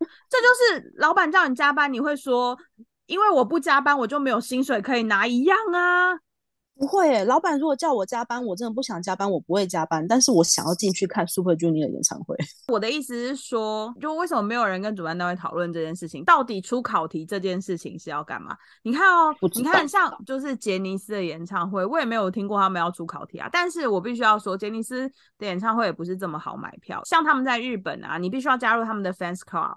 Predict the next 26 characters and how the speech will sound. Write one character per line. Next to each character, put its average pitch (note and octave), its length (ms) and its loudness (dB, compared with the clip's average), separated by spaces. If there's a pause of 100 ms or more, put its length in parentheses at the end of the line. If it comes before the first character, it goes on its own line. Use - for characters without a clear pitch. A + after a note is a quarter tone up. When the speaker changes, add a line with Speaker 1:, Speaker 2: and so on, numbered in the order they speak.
Speaker 1:
就 A#3+ 80 -4
是 C4+ 80 -2
你 B3+ 100 -2
每 A3 160 -2
年 F3+ 140 -4
要 G3+ 140 4
付 G#3 240 -6
会 F3+ 180 0
费， - 340 -10
你 F#3+ 120 -4
才 A#3 140 2
有 A#3 120 6
资 A3 320 -8
格 D#3+ 220 -2
可 F3 160 -8
以 E3+ 40 -12
参 D3+ 160 -12
加 D3 200 -6
抽 - 340 -16
票。 - 320 -18
你 A#3+ 160 2
现 G#4 180 0
在 E4 60 0
不 A#3+ 140 -2
是 C#4+ 160 -4
在 A#3 420 2